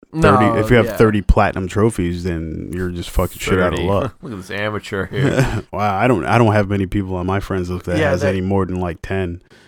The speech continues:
Speaker 1: max. I think I have, like, fifteen.
Speaker 3: I thought I was a trophy
Speaker 1: Maybe
Speaker 3: hunter
Speaker 1: twenty or whatever.
Speaker 3: until,
Speaker 1: I don't
Speaker 3: like,
Speaker 1: know.
Speaker 3: I went to, like, a forum or something, and it's just like, "Oh, yeah, I got, like, a hundred and twenty." I'm like,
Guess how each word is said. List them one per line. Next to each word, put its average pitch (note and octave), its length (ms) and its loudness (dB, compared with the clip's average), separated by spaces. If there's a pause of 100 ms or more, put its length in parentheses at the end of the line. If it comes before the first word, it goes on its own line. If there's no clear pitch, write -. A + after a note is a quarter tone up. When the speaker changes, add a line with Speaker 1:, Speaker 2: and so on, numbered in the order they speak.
(120)
Speaker 1:
max. F#2+ 500 -4 (140)
I G2+ 120 -2
think G#2+ 200 0
I G#2 120 6
have, G#2 220 4
like, F#2 200 -2
fifteen. F#2+ 640 -4 (480)
Speaker 3:
I B2 140 4
thought D#3 160 2
I F#2+ 120 2
was C3 140 0
a C3 40 -4
trophy D3+ 240 2
Speaker 1:
Maybe D3 80 4
Speaker 3:
hunter D3 160 2
Speaker 1:
twenty - 320 0
or - 80 -6 (120)
whatever. - 60 0
Speaker 3:
until, G#2 600 -2 (240)
Speaker 1:
I - 120 -10
don't F#2 80 -2
Speaker 3:
like, G#2+ 140 -2
Speaker 1:
know. F2 60 -2
Speaker 3:
I G2+ 320 -2 (220)
went A#2 140 -6
to, A2+ 60 -4
like, G#2 100 -4
a F2 60 -10
forum G2 380 -8
or F2 80 -10
something, E2+ 400 -12 (100)
and F#2+ 120 -8
it's F#2 140 -10
just G2+ 180 -8
like, G2+ 240 -4
"Oh, F3 140 -4
yeah, E3+ 160 -4
I C3 80 -2
got, A2+ 180 0
like, G#2+ 140 -2
a G#2+ 60 -2
hundred A2 300 -4
and G2 100 -10
twenty." G#2 480 -6
I'm G#2+ 100 -6
like, A#2 160 -4